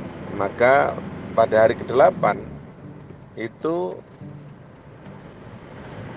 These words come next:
dikirim ke daerah pedalaman, kampung Badui, daerah pegunungan,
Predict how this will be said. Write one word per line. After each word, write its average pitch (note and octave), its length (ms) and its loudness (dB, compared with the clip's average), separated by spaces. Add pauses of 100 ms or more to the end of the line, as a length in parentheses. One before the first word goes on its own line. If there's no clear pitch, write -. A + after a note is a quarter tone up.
(760)
dikirim D#3+ 480 4
ke D3+ 80 4
daerah A#2+ 320 8
pedalaman, F#2 560 4 (2750)
kampung A2+ 320 2
Badui, A2+ 480 4
daerah G#2 240 2
pegunungan, G#2+ 600 -2